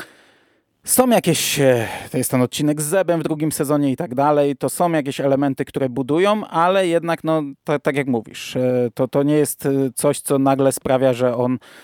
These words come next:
mm, miałby stanąć po drugiej stronie, a tutaj jednak staje. No, to m-, miał być ten efekt wow, miało być to zaskoczenie.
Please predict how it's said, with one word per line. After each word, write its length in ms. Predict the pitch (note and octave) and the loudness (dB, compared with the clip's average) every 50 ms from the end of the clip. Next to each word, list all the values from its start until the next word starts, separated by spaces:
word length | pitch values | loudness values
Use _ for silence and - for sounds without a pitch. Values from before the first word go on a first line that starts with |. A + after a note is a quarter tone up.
| - - - | -20 -8 -4
mm, 1000 | B2+ B2+ B2+ B2+ B2 B2 B2 B2 A#2+ A#2+ B2 A#2+ A#2+ A#2+ A#2 A#2 A#2 A#2 A#2 B2 | -2 0 2 2 2 2 2 2 2 0 0 0 0 0 -2 -2 -2 -2 0 2
miałby 240 | B2+ C3+ B2+ B2 B2 | 2 2 2 0 -2
stanąć 380 | - - C#3 C3+ C3+ C3 - | 0 0 0 2 2 0 0
po 120 | - C#3+ B2 | -2 -2 -2
drugiej 260 | B2+ C3 B2 C3+ B2+ | -2 0 -2 -2 -2
stronie, 300 | - - D3+ F3 F#3+ F#3 | 0 0 0 2 2 2
a 60 | E3+ | 0
tutaj 220 | - E3+ F3+ E3 | 0 0 0 0
jednak 240 | D#3+ D3+ D#3+ - - | 0 0 -2 -2 -2
staje. 320 | - - D#3+ C#3 B2 A#2 A2 | 0 2 2 2 2 0 -2
No, 100 | B2 B2 | -2 -2
to 100 | - E3 | 0 0
m-, 360 | E3+ E3+ D#3+ - F3 F3 F3+ | 0 -2 -6 -8 -8 -6 -2
miał 180 | F#3 F3 E3 | 0 0 0
być 140 | E3 E3+ - | 0 -2 -2
ten 160 | - E3 D#3 | -2 -2 0
efekt 280 | D3+ - - C3 - - | 0 0 -2 -2 -2 0
wow, 220 | C3 C3 C#3 C#3 C3+ | 2 2 2 2 2
miało 200 | C3+ C3 B2+ B2 | 2 2 2 2
być 160 | A#2+ B2 - | 0 -2 -4
to 100 | - B2+ | -4 -4
zaskoczenie. 640 | A2+ B2 - - - A#2+ - C3 A#2+ A#2 C#3 F#3+ A#3+ | -4 -4 -4 -4 -6 -4 -2 -2 -2 0 2 0 0